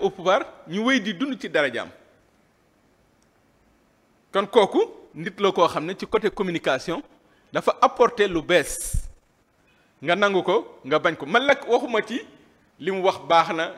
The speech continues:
li mu wax nañ ci ànd, li mu wax bu ko kenn dindi, parce que nag du yàlla du yonent bi, nit kase la, day juum, ah, dafay am im-,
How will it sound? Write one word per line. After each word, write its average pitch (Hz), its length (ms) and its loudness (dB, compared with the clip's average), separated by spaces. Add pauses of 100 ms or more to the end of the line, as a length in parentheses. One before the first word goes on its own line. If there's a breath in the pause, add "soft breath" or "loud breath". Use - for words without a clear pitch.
(120)
li 131 80 -12
mu 151 80 -4
wax 165 120 0
nañ 180 200 -4
ci 180 160 -4
ànd, 165 380 -2
li 147 100 -6
mu 170 100 -4
wax 170 140 -2
bu 147 100 -14
ko 175 100 0
kenn 160 300 -4
dindi, 175 300 -6 (320 soft breath)
parce 190 160 0
que 202 60 2
nag 165 180 -2
du 160 80 0
yàlla 180 240 4
du 170 120 -4
yonent 165 320 0
bi, 123 120 -10
nit 160 180 -8
kase 175 240 -2
la, 151 140 -2
day 151 260 0
juum, 170 280 0 (800)
ah, 185 360 2 (260)
dafay 165 260 4
am 160 200 0
im-, 175 100 -2